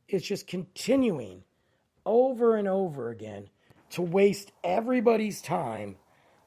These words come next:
with their stupid, stupid movies.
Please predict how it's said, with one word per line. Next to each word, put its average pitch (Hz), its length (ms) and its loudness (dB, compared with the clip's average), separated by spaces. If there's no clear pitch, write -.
with 170 220 -8
their 170 140 -4
stupid, 247 960 -2
stupid 139 960 -6
movies. 165 640 -6